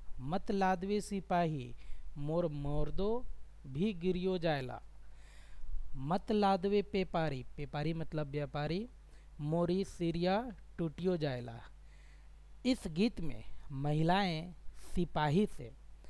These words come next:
व्यापारी से अपने पुत्र को, पुत्री को, पति को एवं स्वयं को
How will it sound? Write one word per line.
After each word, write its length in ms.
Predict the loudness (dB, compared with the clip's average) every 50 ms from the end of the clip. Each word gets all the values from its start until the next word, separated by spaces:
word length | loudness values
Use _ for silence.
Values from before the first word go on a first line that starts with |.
| -14 -14 -14 -14 -14 -12
व्यापारी 640 | -4 2 4 4 4 4 4 2 4 6 6 4 4
से 280 | 2 -2 -2 0 0 0 2 0 0 -2 -2 -2 -2
अपने 320 | -2 -2 -2 0 0 0 2
पुत्र 420 | 2 4 4 4 4 4 2 0
को, 360 | -2 -2 -2 -2 -2 -4 -6 -8 -12 -14 -14 -12 -6 -2
पुत्री 360 | -2 -2 0 0 2 2 0
को, 340 | 0 -2 -6 -6 -6 -8 -10 -12 -18 -18 -18 -6 -2 0
पति 340 | 0 0 2 0 0 0 -2
को 340 | -4 -6 -8 -8 -8 -10 -12 -12 -12 -12 -10 -6 0
एवं 280 | 2 2 2 2 0
स्वयं 420 | -4 -8 -4 0 2 2 2 2 0
को 340 | -2 -6 -4 -4 -4 -6